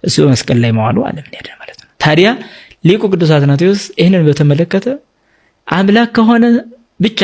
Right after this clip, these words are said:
ከሆነ እንደምን ተሰቀለ? ሰው ብቻ ከሆነስ እንደምን አዳነ?» ይላል። ስለዚህ አምላክ ቢሆን ያድናል፣ ሰው ቢሆን ደግሞ ይሰቀላል።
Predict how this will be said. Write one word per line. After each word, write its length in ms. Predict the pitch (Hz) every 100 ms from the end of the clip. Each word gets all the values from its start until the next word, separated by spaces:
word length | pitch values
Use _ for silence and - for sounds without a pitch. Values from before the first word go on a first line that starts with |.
| 160
ከሆነ 300 | 180 220 320 349 _ _ -
እንደምን 300 | 156 151 143
ተሰቀለ? 380 | 120 117 117 - _ _ _
ሰው 120 | - 165
ብቻ 180 | 185 165
ከሆነስ 320 | 143 139 151 139
እንደምን 280 | 123 127
አዳነ?» 300 | 117 110 110 123
ይላል። 220 | 127 - _ _ _ _ _
ስለዚህ 420 | - 165 170 269 440 440 -
አምላክ 420 | 156 180 214 208
ቢሆን 320 | 196 214 330 151 - _ _ _ _
ያድናል፣ 480 | 135 123 113 101 92 - _ _ _ _ _ -
ሰው 180 | 160 135
ቢሆን 280 | 123 117 107
ደግሞ 240 | 110 175 330
ይሰቀላል። 560 | - - - 160 -